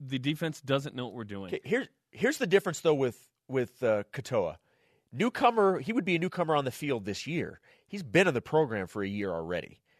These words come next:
Speaker 2: This is, he was around. We, how many times have we talked about what Fred Warner said? Like, "Hey, there's this guy,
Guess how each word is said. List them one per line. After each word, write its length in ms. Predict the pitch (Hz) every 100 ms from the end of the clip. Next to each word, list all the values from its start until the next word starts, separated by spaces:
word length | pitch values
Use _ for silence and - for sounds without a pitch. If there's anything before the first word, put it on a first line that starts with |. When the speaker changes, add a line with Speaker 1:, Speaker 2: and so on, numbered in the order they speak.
| _
Speaker 2:
This 160 | - 190
is, 100 | 220 - _
he 200 | - 220
was 220 | 254 151 -
around. 840 | 139 123 127 131 123 98 87 87 _ -
We, 120 | 320 180 170
how 140 | 247
many 120 | 320
times 220 | - 240 233
have 80 |
we 80 | 202
talked 280 | - 185 190
about 400 | 160 151 135 - _ _ _ _
what 120 | 170
Fred 260 | - 202 185
Warner 360 | 151 180 165
said? 300 | 135 143 104
Like, 180 | 117 127 - -
"Hey, 380 | 196 214 120 - _ _
there's 140 | 151 170
this 160 | 190
guy, 560 | - 190 - - 180 113